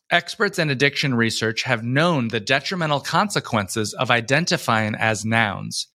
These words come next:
and they are phasing out calling people addicts. Instead, they call them people who are struggling with impulse control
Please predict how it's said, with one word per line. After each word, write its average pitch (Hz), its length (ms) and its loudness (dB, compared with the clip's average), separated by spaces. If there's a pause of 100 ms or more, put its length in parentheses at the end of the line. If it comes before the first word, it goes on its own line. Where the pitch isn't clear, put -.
and 131 160 4
they 139 100 6
are 135 80 4
phasing 175 600 2
out 120 260 2
calling 113 360 0
people 120 440 -4
addicts. - 640 -4 (500)
Instead, 151 800 2
they 131 120 2
call 131 260 2
them 120 360 2 (340)
people 185 320 4
who 156 160 6
are 131 100 6
struggling 151 640 2
with 120 220 2
impulse 160 560 2
control 98 640 0